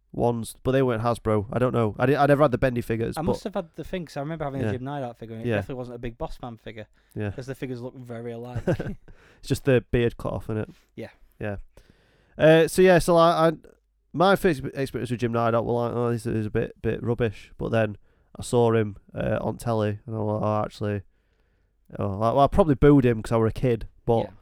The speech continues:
Speaker 1: looking back, I thought, "Oh, he's, he's meant." And then I mean, I was on Shawn Michaels' team during the whole
Speaker 2: <laughs>
Speaker 1: Shawn Mi-, Kliq versus Hart Foundation thing, but, like, obviously I like the Hart Foundation, and, like, um, he were a, he,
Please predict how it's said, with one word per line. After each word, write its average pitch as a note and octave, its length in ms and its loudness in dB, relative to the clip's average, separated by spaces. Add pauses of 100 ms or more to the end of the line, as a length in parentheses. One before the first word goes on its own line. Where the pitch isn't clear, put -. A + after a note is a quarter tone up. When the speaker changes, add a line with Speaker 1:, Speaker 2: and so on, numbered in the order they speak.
(100)
Speaker 1:
looking B2 280 0
back, A2+ 280 2
I - 20 -6
thought, A2 240 0
"Oh, G#2+ 40 2
he's, G#2 80 0
he's A2 200 -4
meant." A2 280 -4 (580)
And - 100 -4
then A2+ 220 2 (1160)
I - 60 -4
mean, D#3+ 120 6
I E3+ 60 8
was E3 100 10
on D3+ 60 6
Shawn C#3+ 220 2
Michaels' C3+ 360 0
team A2+ 280 -4
during A2 280 0
the G2 60 -6
whole G#2+ 420 0 (140)
Speaker 2:
<laughs> - 140 -12
Speaker 1:
Shawn A2 300 0
Mi-, A#2 60 -4 (280)
Kliq B2 240 -6
versus A2+ 340 -2
Hart A2+ 220 0
Foundation G#2+ 460 -2
thing, A2 240 -4
but, G#2 120 0
like, A2+ 320 -2 (600)
obviously A#2 300 2
I G#2+ 40 2
like A2 200 2
the A2+ 60 -8
Hart G2+ 200 -6
Foundation, G2+ 640 -4
and, G#2 120 -8
like, G#2+ 260 -6 (680)
um, G#2 400 0
he - 80 -4
were G#2+ 160 2
a, G#2 200 2 (840)
he, E3 100 4